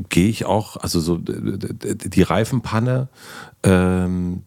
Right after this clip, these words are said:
der Laster, der hinten reinfährt und all diese Sachen, das ist, also, und, und dass, dass das passieren kann und auch wird,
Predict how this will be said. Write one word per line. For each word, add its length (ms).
der 100
Laster, 320
der 120
hinten 180
reinfährt 640
und 140
all 200
diese 260
Sachen, 440
das 200
ist, 440
also, 220
und, 560
und 100
dass, 180
dass 180
das 140
passieren 580
kann 400
und 240
auch 260
wird, 360